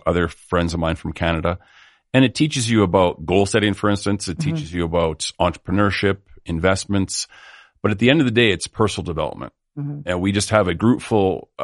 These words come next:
Speaker 1: a room full of people that are like-minded, that are not listening to the outside noise of "you're crazy for learning" or "you shouldn't do this" or "that's risky." You know, so there's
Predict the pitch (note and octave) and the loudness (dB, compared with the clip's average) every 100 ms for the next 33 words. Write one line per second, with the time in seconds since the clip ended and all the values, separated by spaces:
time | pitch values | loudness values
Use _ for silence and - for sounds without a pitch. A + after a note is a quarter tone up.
0 | A#1 F#2+ F#2+ B2 B2+ - G#2 F#2 G#2+ - | -4 0 6 6 6 4 2 2 -4 -2
1 | F2+ D#2 E2+ G#2 - G2+ G2 F#2+ F#2+ - | -2 0 2 0 2 0 0 0 -2 -4
2 | - - _ _ _ F#2 G2+ F2 - _ | -20 -20 _ _ _ 0 0 0 -6 _
3 | _ G#2 G2+ - _ _ _ _ A2 B2 | _ 2 2 -2 _ _ _ _ 4 4
4 | - A#2 - A2 F2 G2 F#2 F2 F#2 F2 | 2 -4 0 -2 0 2 2 2 2 2
5 | E2+ F2 F2 E2 E2 E2+ - G2 F2+ F2 | 0 0 0 -2 -4 -6 -4 -4 0 0
6 | F2 F2+ F2+ F2 F2+ F2+ F2+ F2 F2 E2 | -2 -2 -4 -2 0 0 0 0 -2 -4
7 | - F#2 E2 F2+ E2+ E2+ E2 E2+ D#2 D2+ | 0 0 0 -2 0 -2 -2 -4 -4 -4
8 | - F2 - - - - E2 E2+ - G2+ | -4 -6 -6 -10 -14 -10 -6 -6 0 0